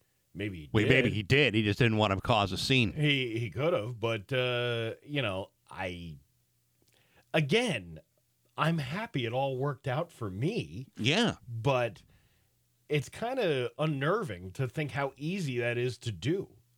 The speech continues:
Speaker 1: All you need is a Social Security number.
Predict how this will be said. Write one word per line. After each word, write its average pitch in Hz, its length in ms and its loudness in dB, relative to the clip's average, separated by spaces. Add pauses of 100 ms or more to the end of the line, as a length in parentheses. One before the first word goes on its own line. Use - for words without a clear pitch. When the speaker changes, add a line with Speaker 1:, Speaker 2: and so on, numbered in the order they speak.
(100)
Speaker 1:
All 143 260 -2
you 151 200 -2
need 156 640 -4 (1160)
is 107 680 -2 (240)
a 92 440 -2
Social 131 260 -4
Security 147 420 -4
number. 110 280 -8